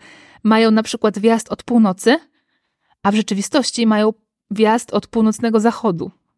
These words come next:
na przykład. I to już robi dużą różnicę dla tego, jak będą oświetlone pomieszczenia. Co dalej trzeba przeanalizować? Trzeba przeanalizować też sąsiedztwo. Czy gdzieś powinno być okno na przykład,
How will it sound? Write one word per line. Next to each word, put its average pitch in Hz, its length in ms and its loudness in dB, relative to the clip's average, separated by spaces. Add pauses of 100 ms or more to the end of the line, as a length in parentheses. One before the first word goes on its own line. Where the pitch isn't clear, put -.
(160)
na 185 120 -6
przykład. - 440 -6
I 220 100 -6
to 247 320 2 (400)
już 226 480 0
robi 196 460 0 (440)
dużą 262 420 4
różnicę 190 600 -2 (240)
dla 220 160 2
tego, 220 460 2 (100)
jak 208 220 -2
będą 196 420 0
oświetlone 185 480 -4
pomieszczenia. 180 580 -6 (540)
Co 269 140 0
dalej 196 280 2
trzeba 185 340 -2 (200)
przeanalizować? 185 720 -2 (340)
Trzeba 294 320 0
przeanalizować 226 680 2
też - 280 -2
sąsiedztwo. - 760 0 (520)
Czy 254 140 0
gdzieś 220 440 0
powinno 214 400 2
być 190 200 -2
okno 185 360 -2
na 180 140 -2
przykład, 180 460 -4